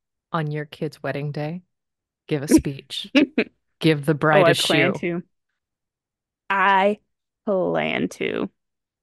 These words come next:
Speaker 2: I have some things to share. <laughs>
Speaker 1: And your dad has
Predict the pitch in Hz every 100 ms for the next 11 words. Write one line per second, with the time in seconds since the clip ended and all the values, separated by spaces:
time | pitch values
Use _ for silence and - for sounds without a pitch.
0 | - 196 202 190 190 - 208 202 - -
1 | 208 214 254 - 294 - - 190 151 -
2 | - _ _ - - - 180 180 170 175
3 | 185 175 156 143 139 143